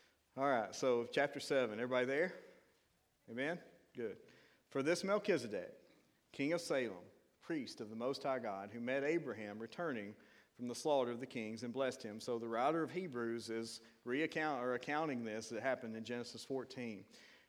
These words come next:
"To whom also Abraham gave a tenth part of all." Uh, so he's doing the tithing. "First by interpretation, being by interpretation, king of righteousness, and after that also king of Salem,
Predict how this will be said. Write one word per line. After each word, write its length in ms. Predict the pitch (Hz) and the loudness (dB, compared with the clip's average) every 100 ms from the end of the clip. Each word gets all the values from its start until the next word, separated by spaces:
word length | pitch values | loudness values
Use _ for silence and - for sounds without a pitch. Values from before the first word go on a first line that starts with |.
| _ | _
"To 100 | 127 | -2
whom 260 | 120 151 139 | 2 2 4
also 840 | 147 190 - 151 131 131 139 143 - - - _ _ _ _ _ _ _ _ _ | 6 6 6 4 4 4 4 0 -8 -20 -20 _ _ _ _ _ _ _ _ _
Abraham 640 | 101 147 170 139 143 131 127 | 2 4 6 4 2 2 2
gave 200 | 127 127 | 4 2
a 60 | |
tenth 320 | 117 131 120 - | 0 -2 -4 -2
part 240 | 117 110 | 0 0
of 100 | 101 | -2
all." 300 | 101 98 95 104 | -6 -6 -10 -10
Uh, 200 | 101 101 | -8 -6
so 160 | - 117 | -4 -2
he's 200 | 160 135 | 0 2
doing 240 | 139 127 | 4 4
the 100 | 113 | 2
tithing. 480 | - 117 107 98 101 | 0 2 2 -2 -4
"First 300 | 139 151 143 | 0 0 2
by 260 | 143 139 | 2 4
interpretation, 840 | 131 120 143 127 135 135 123 110 113 - - - - | 2 -2 -4 -6 -4 -2 -2 -6 -10 -14 -20 -20 -2
being 280 | 143 175 143 | 2 2 4
by 160 | 120 | 2
interpretation, 640 | 117 120 107 107 107 107 113 | 2 -2 -4 -4 -4 -4 -6
king 240 | 123 127 | -4 -2
of 100 | 139 | -2
righteousness, 600 | 131 110 107 101 - 110 | 0 0 0 -6 -8 -8
and 120 | 110 110 | -8 -4
after 360 | 135 180 123 | -2 -2 -2
that 240 | 110 107 104 | -2 0 0
also 420 | 143 147 - 101 | 0 0 -2 -4
king 240 | - 131 | -4 -4
of 100 | 127 | -4
Salem, 540 | - 139 160 110 101 | -2 0 0 0 -4